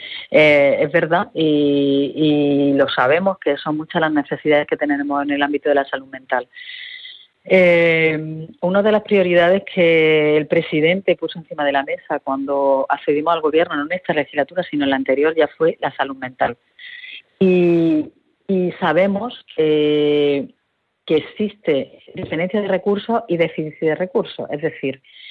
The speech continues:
hay un déficit de recursos y también un deficiente reparto de, de los recursos que tenemos, que son escasos. Y, eh, ya en la legislatura anterior, eh, se incorporaron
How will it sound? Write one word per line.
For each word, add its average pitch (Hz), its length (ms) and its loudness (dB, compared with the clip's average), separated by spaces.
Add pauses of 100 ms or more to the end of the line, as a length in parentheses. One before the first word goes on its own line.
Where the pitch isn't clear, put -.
(460)
hay 180 240 2
un 156 80 -4
déficit 160 280 -2
de 180 40 -6
recursos 190 380 -2
y 220 100 -6
también 170 400 -4
un 180 300 -4
deficiente 165 600 -2
reparto 147 440 -2
de, 143 260 0
de 135 160 -2
los 135 160 -4
recursos 151 400 -8
que 156 100 -12
tenemos, 151 400 -6
que 131 120 -4
son 131 180 -4
escasos. 123 460 -10 (880)
Y, 220 300 2 (200)
eh, 170 640 2
ya 165 80 2
en 170 60 0
la 190 80 2
legislatura 190 600 0
anterior, 180 640 2
eh, 151 320 -2
se 170 60 -4
incorporaron 160 760 0